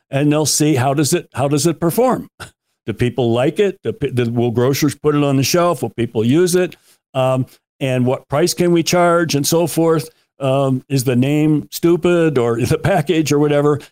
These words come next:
And they, and they, and they kinda figure that out. Then they go, right? Where, where the building material companies are like, "Okay, build the plant. This is, this is a winner. We're going." <laughs> And, and it's like, "No, no, no, no, slow down just a little bit," right? You know, and they,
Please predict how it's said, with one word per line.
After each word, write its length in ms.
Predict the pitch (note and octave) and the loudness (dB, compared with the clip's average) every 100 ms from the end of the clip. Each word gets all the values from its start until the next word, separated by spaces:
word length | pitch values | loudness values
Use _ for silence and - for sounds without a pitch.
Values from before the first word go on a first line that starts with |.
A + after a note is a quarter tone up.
| _ | _
And 160 | - F3 | -2 0
they, 100 | F3 | 0
and 180 | F3+ F3+ | 0 0
they, 240 | F#3 E3 - | 0 -2 -4
and 140 | F3+ | -2
they 80 | F3+ | 0
kinda 240 | E3+ A#3+ B3+ | 0 -2 -2
figure 260 | - G#3+ | 0 0
that 200 | G3 F#3 | 2 2
out. 260 | F3+ F3+ D3+ | 2 0 0
Then 220 | A#3+ C#4 | 2 4
they 120 | F#3+ | 2
go, 220 | C3 A2 | 0 0
right? 320 | G#2 D3+ F#3+ F#3 | 0 0 0 2
Where, 320 | F3+ F#3 F3+ | 2 4 2
where 240 | F3+ F#3 | 2 0
the 220 | F3+ F3 | 0 -4
building 240 | E3 A#3 B3 | 0 2 2
material 260 | G3+ G#3+ | 2 0
companies 460 | G3 F#3 F#3 F3+ D#3+ | 2 0 2 0 2
are 220 | D#3+ D#3 | 2 2
like, 220 | D3+ D3 | 0 -2
"Okay, 400 | C#3+ E3+ D#3 A#2+ - _ _ - | -2 -2 0 -2 -6 _ _ -4
build 220 | F3+ G3 | -2 0
the 100 | F3 | 0
plant. 400 | - E3+ D#3+ C3 | 0 0 0 -2
This 160 | D#3+ | -2
is, 140 | D#3+ C3 | 0 0
this 180 | E3 E3 | 0 2
is 80 | |
a 80 | C#3+ | 2
winner. 320 | D3+ D#3 D3+ | 2 2 0
We're 220 | C#3+ D3 D3+ | 0 0 0
going." 460 | C#3 D#3+ D#3+ D3+ - | -2 0 0 0 -4
<laughs> 120 | - | -10
And, 280 | - F3 G3+ E3 | -2 0 0 0
and 200 | G#3+ F3+ | 0 2
it's 220 | F#3+ F#3+ | 0 0
like, 180 | G3 G3 | 0 0
"No, 180 | B3 B3+ | 0 0
no, 380 | B3 A#3 A#3+ A#3 | 2 2 2 2
no, 200 | A#3 A#3 | 0 0
no, 240 | A3+ G#3+ | 0 0
slow 240 | - C4 A#3 | 0 0 2
down 280 | A3 A3+ | 2 2
just 200 | B3 A#3+ | 2 2
a 80 | G#3+ | 2
little 380 | G#3 B3+ B3+ A#3 | 2 2 2 2
bit," 320 | G#3 D#3 D3 | 2 0 0
right? 360 | E3 G#3+ A3+ - | 0 0 -2 -4
You 80 | F#3+ | -2
know, 180 | E3 G3+ | 0 2
and 160 | F#3 | 2
they, 180 | G3+ G3 | 2 0